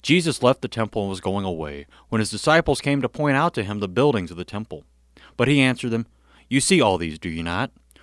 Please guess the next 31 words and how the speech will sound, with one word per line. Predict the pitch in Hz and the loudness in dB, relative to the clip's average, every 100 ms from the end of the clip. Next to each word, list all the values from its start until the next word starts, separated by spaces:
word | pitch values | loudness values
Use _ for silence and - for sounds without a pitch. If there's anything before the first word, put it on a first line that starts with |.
| _ | _
Truly | - 170 180 165 | 4 8 8 8
I | 143 | 4
say | - 139 | 4 -2
to | - 131 | 0 2
you, | 123 | 2
there | 120 | 2
will | 117 117 | 2 2
not | 131 156 110 | 2 0 -2
be | 131 | 0
left | 123 127 - | 2 0 -2
here | 120 107 | -4 -4
one | 98 127 165 | -2 0 -2
stone | - 143 143 | 0 0 2
upon | 131 131 120 | 0 -2 -2
another | 110 110 92 73 - | 0 0 -2 -6 -10
that | 82 | -6
will | 92 | -2
not | 98 92 | -2 -4
be | 92 | -8
thrown | 92 87 | -6 -6
down." | 85 95 78 78 _ _ | -4 -4 -6 -14 _ _
Matthew | 98 90 87 | -6 -6 -8
twenty-four, | - 92 82 104 87 71 | -10 -10 -6 -4 -4 -6
one | 80 82 | -10 -10
to | 78 | -10
two. | - 92 73 _ _ _ _ _ _ - - | -12 -12 -12 _ _ _ _ _ _ -20 4
Buildings | 147 175 143 117 92 | 6 8 6 2 0
don't | 113 | 0
matter | 104 98 92 | 0 -2 -4
to | - | -8
Christians. | - 80 - - - | -14 -16 -18 -20 -20